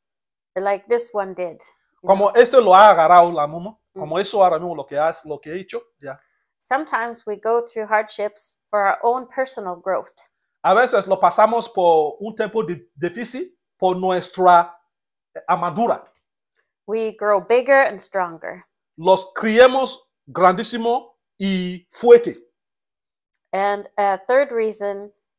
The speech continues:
Speaker 1: is that we go through hardships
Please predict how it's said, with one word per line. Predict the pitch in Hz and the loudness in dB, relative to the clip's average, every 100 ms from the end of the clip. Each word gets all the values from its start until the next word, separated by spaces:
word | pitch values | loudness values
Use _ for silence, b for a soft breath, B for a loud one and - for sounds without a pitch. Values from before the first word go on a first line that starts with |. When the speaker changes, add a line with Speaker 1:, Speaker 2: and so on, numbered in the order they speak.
| _ | _
Speaker 1:
is | 202 202 185 | -8 -6 0
that | 202 196 - _ _ _ _ _ | 2 2 -2 _ _ _ _ _
we | 202 202 | -14 -6
go | 247 285 | 0 0
through | 285 - 233 233 233 - | 0 -6 -4 -2 -4 -6
hardships | - 254 285 - 220 - - | -2 -2 -2 -6 -6 -8 -18